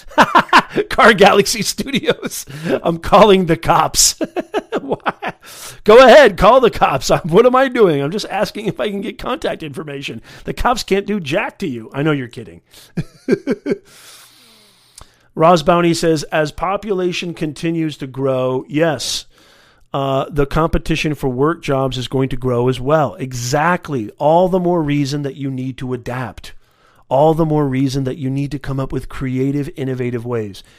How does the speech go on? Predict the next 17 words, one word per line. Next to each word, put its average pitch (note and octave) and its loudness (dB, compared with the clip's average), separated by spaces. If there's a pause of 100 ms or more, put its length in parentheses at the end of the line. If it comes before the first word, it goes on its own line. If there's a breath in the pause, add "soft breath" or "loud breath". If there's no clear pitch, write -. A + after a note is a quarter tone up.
Here's F3 0
another E3+ 0
perfect D3 -4
example. C3 -6 (1200 soft breath)
Uh, C3 -2
you F3 -2
could F3+ -2
search - 0
this D#3 0
on C3 0
Google. C3 0
There A#2+ -2
was E3 0
an C#3+ -2
individual C#3+ -2
who C3+ -6
bought, A#2+ -4